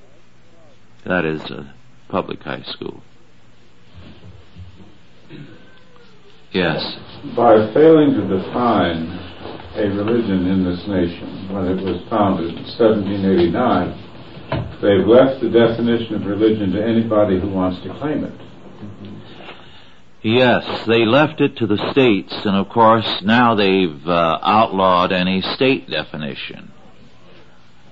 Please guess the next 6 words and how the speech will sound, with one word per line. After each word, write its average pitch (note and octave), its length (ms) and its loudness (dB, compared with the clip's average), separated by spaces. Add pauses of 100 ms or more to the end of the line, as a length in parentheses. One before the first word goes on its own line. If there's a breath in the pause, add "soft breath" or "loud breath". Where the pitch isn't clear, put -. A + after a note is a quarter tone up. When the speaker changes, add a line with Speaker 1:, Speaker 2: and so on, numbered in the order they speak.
(540)
Speaker 1:
Yes, F#2 360 0
that G#2 200 0
was F2+ 280 -2
a D#2 600 -4 (280)
tragic G#2 500 0
oversight. D2+ 720 -4